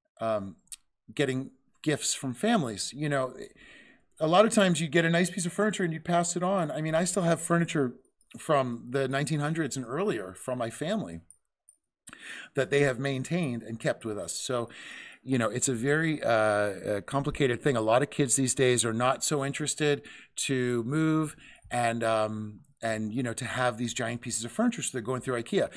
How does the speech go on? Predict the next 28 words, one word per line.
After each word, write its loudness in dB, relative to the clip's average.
Uh, 8
Jason 8
says, 6
"We 4
use 10
a 4
lot 10
of 4
antique 2
furniture 4
through 0
our 4
family 2
and -4
continue 2
to -4
refer-, -6
refinish -4
them." -4
Jason, 4
that 4
is -4
awesome. 4
See, 0
that 6
is 4
exactly 2
it. 2